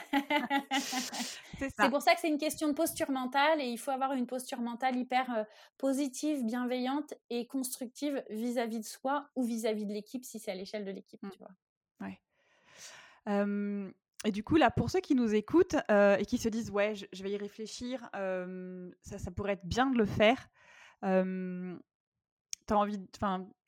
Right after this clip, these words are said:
Speaker 2: c'est quoi, toi, la première chose que tu dis quand on te dit : « Je réfléchis, je vais peut-être faire mon ikigai »,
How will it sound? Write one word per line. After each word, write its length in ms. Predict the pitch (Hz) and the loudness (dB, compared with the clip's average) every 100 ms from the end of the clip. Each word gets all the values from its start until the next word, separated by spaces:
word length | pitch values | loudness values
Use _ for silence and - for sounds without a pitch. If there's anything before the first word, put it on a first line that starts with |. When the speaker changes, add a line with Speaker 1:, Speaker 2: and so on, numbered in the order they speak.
| _ | _
Speaker 2:
c'est 140 | - 233 | -10 0
quoi, 160 | 285 | 2
toi, 140 | 294 254 | 4 4
la 80 | 220 | 4
première 280 | - 208 208 | 2 -2 -2
chose 160 | 233 | -4
que 80 | - | -4
tu 180 | 202 208 | -6 -8
dis 200 | 190 254 | -6 -6
quand 240 | - 233 214 | -6 -8 -8
on 280 | 196 190 190 | -10 -10 -8
te 120 | 208 | -8
dit : « 200 | 190 226 _ _ | -8 -10 _ _
Je 120 | - | -8
réfléchis, 500 | 233 254 247 - 294 | -6 -6 -6 -2 -2
je 40 | |
vais 60 | 262 | -2
peut-être 180 | - 262 | -6 -4
faire 140 | 302 | -2
mon 140 | 254 240 | 0 -2
ikigai », 680 | 240 - 214 247 247 269 | -4 -6 0 4 4 2